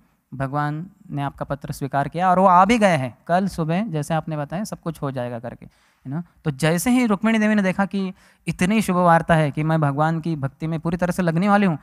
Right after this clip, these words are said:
तो इन्होंने ये कार्य किया है, तो मैं इनको क्या दूँ, कृतज्ञ थी बहुत,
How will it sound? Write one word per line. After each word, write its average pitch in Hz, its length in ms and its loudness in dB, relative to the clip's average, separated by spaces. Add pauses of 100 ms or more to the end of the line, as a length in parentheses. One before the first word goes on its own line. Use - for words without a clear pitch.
(420)
तो 151 160 -4
इन्होंने 208 300 6
ये 262 140 2
कार्य 196 300 4
किया 202 200 0
है, 156 180 -2
तो 180 140 -4
मैं 226 100 2
इनको 240 180 4
क्या 214 380 4
दूँ, 180 220 2 (480)
कृतज्ञ 233 540 2
थी 220 120 4
बहुत, 190 320 2